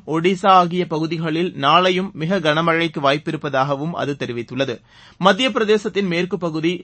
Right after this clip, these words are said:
சௌராஷ்டிரா, கட்ச், உத்தரகாண்ட், உத்தரப்பிரதேசத்தின் கிழக்கு பகுதி, ராஜஸ்தானின் தென்மேற்கு பகுதிகளில்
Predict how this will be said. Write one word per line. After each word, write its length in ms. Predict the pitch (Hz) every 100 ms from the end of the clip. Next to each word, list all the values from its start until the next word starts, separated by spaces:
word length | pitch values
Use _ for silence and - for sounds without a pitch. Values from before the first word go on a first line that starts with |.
| 175
சௌராஷ்டிரா, 680 | 156 170 170 160 160 165 - _
கட்ச், 340 | - 180 180 - -
உத்தரகாண்ட், 580 | 151 147 175 175 170 180 - -
உத்தரப்பிரதேசத்தின் 720 | 165 170 220 202 196 190 196
கிழக்கு 380 | 175 160 170 180
பகுதி, 460 | 175 156 151 170 175 - -
ராஜஸ்தானின் 760 | 151 180 214 214 202 190 180 -
தென்மேற்கு 420 | 170 190 208 208
பகுதிகளில் 600 | 175 156 151 165 147 98